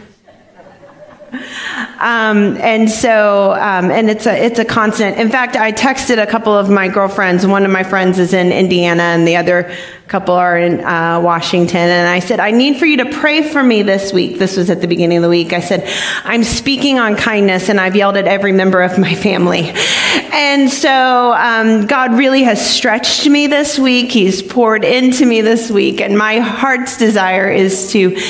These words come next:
that we can dive into the Word of God and allow His Word to wash us clean.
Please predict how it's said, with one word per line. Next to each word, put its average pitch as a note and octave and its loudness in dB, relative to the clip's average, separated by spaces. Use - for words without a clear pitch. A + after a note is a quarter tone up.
that A3+ 0
we C4 2
can A3 -2
dive B3+ 0
into A#3 2
the G3+ 0
Word F#3 0
of F3 -4
God D#3+ -2
and A3+ 0
allow A#3+ 2
His B3 0
Word F#3+ 2
to G#3+ 2
wash F3 0
us - -4
clean. D#3 -4